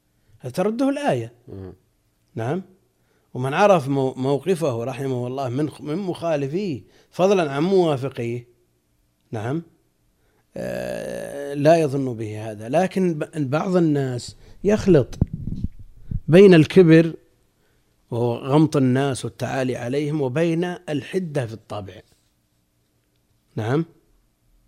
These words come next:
Speaker 1: أقول يخلط بين هذا وهذا، فيظن الإنسان الذي جبل على شيء من الحدة أن فيه كبر.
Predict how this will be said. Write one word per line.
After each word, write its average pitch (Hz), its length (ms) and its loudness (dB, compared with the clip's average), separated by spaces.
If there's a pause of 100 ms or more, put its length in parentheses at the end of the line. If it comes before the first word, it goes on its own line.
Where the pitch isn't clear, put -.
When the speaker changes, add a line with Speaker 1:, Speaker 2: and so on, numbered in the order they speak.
(600)
Speaker 1:
أقول 139 220 0
يخلط 185 440 4
بين 143 200 4
هذا 151 300 0
وهذا، 104 540 -6 (460)
فيظن 170 520 6
الإنسان 151 500 2
الذي 135 720 0
جبل 156 320 4
على 113 240 -6
شيء 156 260 -6
من 127 200 -4
الحدة 123 540 -6 (260)
أن 160 160 0
فيه 147 200 0
كبر. 117 380 -8